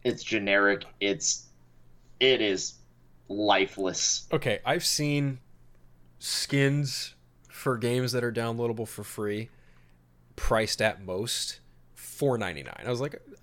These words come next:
Speaker 2: "Okay,
Speaker 1: Mm-hmm.
Speaker 2: that's understandable."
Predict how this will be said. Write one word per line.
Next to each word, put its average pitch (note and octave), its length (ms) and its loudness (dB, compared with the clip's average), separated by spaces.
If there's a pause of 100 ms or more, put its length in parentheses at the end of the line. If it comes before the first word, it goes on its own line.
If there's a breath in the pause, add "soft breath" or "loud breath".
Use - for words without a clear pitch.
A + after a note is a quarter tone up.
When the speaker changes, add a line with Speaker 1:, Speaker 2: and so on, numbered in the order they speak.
Speaker 2:
"Okay, C#3+ 340 -2
Speaker 1:
Mm-hmm. D#3+ 140 4 (160)
Speaker 2:
that's - 300 0 (800)
understandable." C3 1200 0